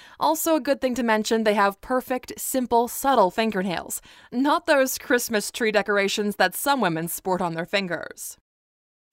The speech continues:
Number two, they spend money to save time,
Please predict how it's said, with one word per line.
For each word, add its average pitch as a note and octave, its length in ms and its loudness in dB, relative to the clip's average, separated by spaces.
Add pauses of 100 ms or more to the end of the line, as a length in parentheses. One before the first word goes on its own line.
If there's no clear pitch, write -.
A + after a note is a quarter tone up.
(140)
Number G3 400 2
two, G#3 560 -4 (140)
they A#3 240 -2
spend C4 480 0
money G#3 400 0
to G#3+ 160 -2
save F#3 340 0
time, A3+ 560 -4